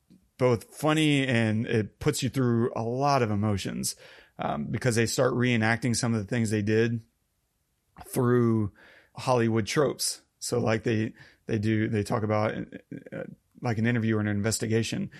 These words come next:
and they talk about what they did, but they, they restage it for the documentary in the style of, like, a noir Humphrey Bogart.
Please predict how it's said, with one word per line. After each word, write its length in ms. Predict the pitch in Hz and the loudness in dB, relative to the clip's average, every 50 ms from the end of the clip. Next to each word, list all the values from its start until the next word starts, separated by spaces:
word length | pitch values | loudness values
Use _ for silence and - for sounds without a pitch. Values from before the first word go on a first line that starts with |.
| - - - - _ - | -20 -20 -20 -20 _ -6
and 280 | - 117 107 104 101 | -4 -2 0 0 0
they 80 | 107 107 | 0 0
talk 220 | - 127 123 - | 0 0 0 2
about 220 | 117 113 113 110 110 | 2 2 2 2 2
what 140 | 113 123 - | 2 2 2
they 100 | 117 110 | 0 2
did, 300 | 107 120 127 120 107 95 | 4 4 4 4 4 2
but 140 | - - | -2 -2
they, 200 | - 135 139 143 143 - - 139 117 - - - _ - | 0 0 -2 -2 -4 -6 -10 -12 -12 -12 -12 -14 _ -6
they 180 | 117 120 113 | -4 -2 -2
restage 640 | 107 107 120 151 175 165 - - - 175 180 165 113 | 0 0 0 2 2 2 0 0 2 2 2 2 2
it 340 | 113 120 - - - - - - _ _ _ _ _ _ _ _ _ _ _ _ _ _ _ | 0 -2 -4 -6 -8 -12 -12 -14 _ _ _ _ _ _ _ _ _ _ _ _ _ _ _
for 460 | - - 139 131 131 131 131 131 127 | -4 0 2 4 4 4 4 4 2
the 260 | 123 120 120 123 117 104 | 0 -2 -2 -2 0 2
documentary 800 | 127 135 120 - 131 135 143 131 123 120 113 - - - - _ _ _ _ _ _ _ _ _ _ _ _ _ - | 2 2 2 0 0 0 0 0 0 -2 -4 -6 -8 -10 -12 _ _ _ _ _ _ _ _ _ _ _ _ _ 0
in 140 | 139 139 139 | 0 2 2
the 80 | 123 | 2
style 640 | - - - 151 143 139 131 117 113 113 113 110 120 - | 2 2 4 4 6 6 6 6 6 4 4 2 2 2
of, 220 | - 120 107 101 | 0 0 0 2
like, 400 | 107 110 110 107 107 104 - - _ _ - | 2 2 2 2 0 -2 -4 -10 _ _ -2
a 80 | 131 120 | 0 2
noir 800 | 113 113 117 117 117 113 110 113 113 113 110 110 110 107 113 - | 4 4 4 4 4 4 4 6 6 4 4 4 2 2 0 -2
Humphrey 360 | 113 101 127 120 - - 123 104 | -2 -2 -2 -2 -2 -2 0 2
Bogart. 640 | 101 117 117 113 104 110 107 110 110 123 - - | 4 4 4 4 4 2 2 2 0 0 -2 -4